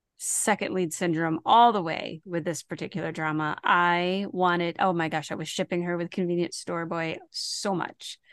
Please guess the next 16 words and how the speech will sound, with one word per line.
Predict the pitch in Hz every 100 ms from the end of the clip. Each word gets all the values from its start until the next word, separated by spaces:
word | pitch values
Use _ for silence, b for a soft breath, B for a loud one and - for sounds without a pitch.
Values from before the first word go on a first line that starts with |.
| b b b _
Um, | 180 185 165 165 160 165 - _ _
so | - - 190 165 165 160 - _ _
yeah, | 220 196 190
I | 214
mean, | 214 202
they | 185
had | 202 -
chemistry, | 415 320 - 165
but | 165 -
just | 180 -
not | 175 156 -
romantic | 175 160 151 - -
chemistry, | - - - - - -
in | 175
my | 160
opinion. | 156 - - - -